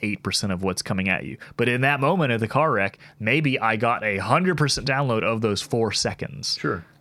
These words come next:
Speaker 2: Yeah.
Speaker 1: And I, it was, it went by in a flash when it happened, but then I remember it as if it was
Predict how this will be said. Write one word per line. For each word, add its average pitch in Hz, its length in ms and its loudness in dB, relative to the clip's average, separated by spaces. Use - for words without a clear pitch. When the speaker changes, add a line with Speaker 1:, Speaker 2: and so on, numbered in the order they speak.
Speaker 2:
Yeah. 107 120 -2
Speaker 1:
And 113 540 0
I, 117 120 0
it 120 180 -2
was, 113 200 0
it 123 180 -4
went 147 160 -2
by 151 160 2
in 160 60 0
a 151 40 -4
flash 196 500 0
when 143 120 -2
it - 20 -2
happened, 151 260 0
but 113 120 -2
then 127 120 0
I 117 100 2
remember 117 640 0
it 95 220 -4
as 107 220 -4
if 101 180 -6
it 98 80 0
was 92 720 -4